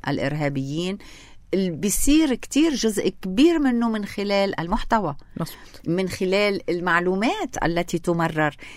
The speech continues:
Speaker 1: إذن، آه، المحتوى خطر.
Speaker 2: أكيد.
Speaker 1: آه.
Speaker 2: وإذا، وخصوصًا إذا بي-، بيتكرر وعم بيتكرر بذات المحل، بيز-، يعني، آه، معرو-، يعني معلوم شو الغاية منه، يعني
Speaker 1: إيه.
Speaker 2: بيكون في هدف منه،
Speaker 1: صح.
Speaker 2: بيصير يتكرر، يتكرر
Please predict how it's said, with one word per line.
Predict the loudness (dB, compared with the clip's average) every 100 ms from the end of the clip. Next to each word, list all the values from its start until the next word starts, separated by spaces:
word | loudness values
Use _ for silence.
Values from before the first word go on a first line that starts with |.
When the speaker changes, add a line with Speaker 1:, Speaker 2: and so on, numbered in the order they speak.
| -8 -4
Speaker 1:
إذن، | 2 2 2 -2 -12 -20 -8 -2
آه، | 0 0 -4 -8 -14 -8
المحتوى | -6 0 0 2 4 4 4
خطر. | 0 0 0 -2 -6 -18 -20 -20 -20 -16 -14
Speaker 2:
أكيد. | -10 -12 -6
Speaker 1:
آه. | 0 2
Speaker 2:
وإذا، | 4 4
وخصوصًا | 6 6 4 4 4
إذا | 6 4
بي-، | 4 2
بيتكرر | 2 -2 4 4 6 4 4 6
وعم | 4
بيتكرر | 2 4 4 6 4 4
بذات | 6 6 6
المحل، | 4 4 2 2 2 2
بيز-، | 0 0
يعني، | 0 2 2 0 -4 -18 -10 -6
آه، | -4 2
معرو-، | 4 6 4 4
يعني | 0 0 -2 -6 -14 2
معلوم | 4 6 8 8 8 6
شو | 4 4 6 8 8 6 0 -6 2
الغاية | 4 6 8 8 8
منه، | 6 2 0
يعني | -2 2
Speaker 1:
إيه. | 6
Speaker 2:
بيكون | 6
في | 8 6 8
هدف | 6 4
منه، | 0 0 0
Speaker 1:
صح. | 2
Speaker 2:
بيصير | 4 6
يتكرر، | 6 6 4 6 6
يتكرر | 4 2 2 4 4 4